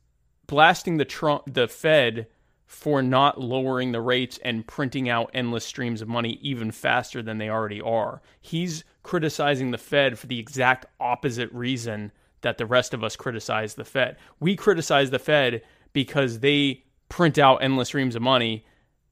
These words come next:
and devalue our currency that we're forced to use and use it to prop up, uh, endless government spending. What Trump is upset about is that they're not doing it at an even faster rate. So no, he, he definitely,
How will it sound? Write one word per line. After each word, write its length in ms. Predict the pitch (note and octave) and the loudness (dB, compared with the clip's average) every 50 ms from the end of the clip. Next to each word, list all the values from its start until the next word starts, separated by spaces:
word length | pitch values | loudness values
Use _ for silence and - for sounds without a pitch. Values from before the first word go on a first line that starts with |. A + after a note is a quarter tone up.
| _ - | _ -2
and 380 | C3+ B2+ A#2+ A2+ A2+ A2 A2 A#2+ | 0 2 2 2 0 -2 -2 -2
devalue 640 | C3+ C#3+ B2 C3 B2+ C3 C3+ C3 B2 A#2+ A2+ A2 - - | -2 2 6 8 8 8 6 4 0 -4 -4 -8 -6 -2
our 160 | B2 A#2+ A2+ | -2 -2 -2
currency 480 | - - D#3+ D3+ D3 C#3 - - C3+ B2 | 0 0 0 0 0 0 -2 -4 -4 -2
that 160 | A#2 A#2+ F2 | -2 -2 -2
we're 100 | A2 A#2 | -4 -6
forced 380 | - - - B2+ B2 - - - | -8 -6 -6 -4 -4 -4 -6 -6
to 80 | C3 | -6
use 500 | A#2+ A#2 A#2 A2+ A2 A2 A2+ A2 - - - _ _ _ _ _ - | -4 -4 -2 -4 -4 -4 -6 -8 -10 -12 -16 _ _ _ _ _ 0
and 340 | C3 B2 A#2+ A#2 A2+ A2+ | 2 4 4 4 2 0
use 360 | A2+ A#2 B2+ D3 C#3+ C3 B2+ C#3+ | -2 -2 -2 -2 0 0 0 0
it 180 | B2+ - - | -2 -2 -4
to 380 | - - C#3+ B2 A#2 A2 G#2+ - _ _ _ | -6 -6 -6 -6 -6 -6 -10 -14 _ _ _
prop 340 | - - C#3+ B2 A#2+ - C3+ | -4 0 2 2 2 2 2
up, 320 | B2+ A#2 - - - _ _ _ _ _ _ _ - | 2 2 2 0 -8 _ _ _ _ _ _ _ 0
uh, 140 | B2 A2+ - | 0 2 2
endless 340 | - C3+ B2+ B2 A#2+ A2 - | 0 0 0 -2 -2 -4 -2
government 380 | - C#3 A#2 A2+ A2+ G#2 - | -2 -2 -2 -2 -4 -8 -10
spending. 380 | - - D3 C#3+ C3 F#2+ E2 - - - _ _ | -6 -4 -2 -2 -2 -4 -8 -14 -18 -20 _ _
What 140 | - B2+ - | -6 -6 -6
Trump 280 | - - F#3 G#3+ A3 A#3+ | 0 2 2 4 4 4
is 100 | F#3 C3+ | 2 2
upset 300 | B2 - - C#3+ B2 A#2 | 0 0 0 0 2 2
about 260 | A2 A#2 A2+ A2+ - | 4 4 4 4 2
is 120 | - C#3+ B2 | 0 0 0
that 120 | C#3 B2 | 0 2
they're 120 | - C3+ | 2 2
not 180 | C3+ C#3+ C#3+ C#3+ | 4 4 2 2
doing 220 | - D3+ D3 C#3+ | 0 -2 -2 -2
it 160 | C#3 C3+ B2 - | -2 -2 -2 -2
at 160 | - C#3+ C3 | 0 0 0
an 140 | C3+ C#3 C#3 | 0 -2 -4
even 420 | - D#3+ D#3 D3+ C#3 D#3 D3 C#3+ | -6 -6 -6 -4 -4 -2 -2 -2
faster 640 | C3+ - - - D3+ C#3 C3+ - - - - C#3 A2 | -4 -2 2 6 6 6 6 4 0 -4 -8 -6 -6
rate. 380 | G#2+ A2 C#3 C3 - - - _ _ _ _ _ _ _ _ _ _ _ _ _ | -4 -2 -2 -2 -2 -4 -10 _ _ _ _ _ _ _ _ _ _ _ _ _
So 320 | - - - C3+ A#2+ A#2 A2+ | -8 -4 -2 0 0 0 0
no, 360 | A2 C3 B2 G#2+ G2 G#2+ G#2+ | 2 2 2 2 2 -2 -6
he, 220 | - D3+ D3+ D#3 C#3+ | -4 -2 -2 -2 -2
he 160 | C#3 D#3+ D#3+ | -2 0 2
definitely, 640 | E3+ F3+ F3 - F#3+ E3+ - D3 D#3 D3+ D3 C3+ - | 2 2 2 2 0 -2 0 2 2 2 2 0 -2